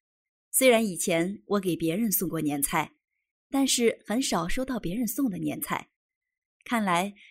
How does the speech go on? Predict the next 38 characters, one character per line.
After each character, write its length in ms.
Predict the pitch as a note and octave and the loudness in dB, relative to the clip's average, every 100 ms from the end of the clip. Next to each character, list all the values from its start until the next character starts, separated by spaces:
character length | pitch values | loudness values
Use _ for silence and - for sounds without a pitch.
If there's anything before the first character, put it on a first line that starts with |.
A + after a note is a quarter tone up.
| - | -6
感 220 | F#3+ D#3 | -2 0
冒 320 | F#3 A#3+ G3+ - | 2 0 0 -2
也 120 | E3+ | -2
不 200 | - E3+ | 0 -4
是 160 | - | -2
一 100 | F3+ | -2
件 180 | F3 G3 | -2 -4
坏 240 | F#3+ C4 G#3 | -4 -6 -4
事 160 | - | -4
儿。 140 | - - _ _ _ _ _ _ _ _ _ - | -6 -8 _ _ _ _ _ _ _ _ _ 0
要 120 | D4 | 2
是 140 | C#4+ | 2
我 220 | C4+ G#3+ | 4 6
对 120 | F#3+ G#3+ | 6 4
这 160 | C#4 | 2
种 160 | A3+ G3 | 2 0
新 180 | - C4 | 2 2
年 160 | G#3 | 2
的 80 | F#3+ | -2
过 240 | A3 B3+ | -2 -2
法 320 | F#3+ E3 C3+ - - | 2 4 4 2 -14
上 260 | - D#4 C#4+ | -6 0 0
瘾 200 | F#3+ D3+ | 0 -4
了 80 | E3+ | -2
怎 160 | A#3+ G3 | -2 -2
么 100 | F3+ | 0
办？ 240 | D#3+ - _ _ _ _ _ _ _ _ _ _ - | 0 0 _ _ _ _ _ _ _ _ _ _ -2
尤 180 | A#3+ | 0
丽 160 | D4 E4 | 2 4
奶 340 | B3 E3+ D#3+ | 4 6 4
还 160 | E3 F#3+ | 2 -4
是 100 | F#3+ | -2
小 200 | G3+ F3+ | -4 -4
宝 160 | F3 D#3+ | -6 -6
宝 200 | F3+ G#3+ | -8 -8
的 120 | F#3+ | -8
时 180 | - D#3 | -8 -4
候， 320 | D3+ - | -4 -6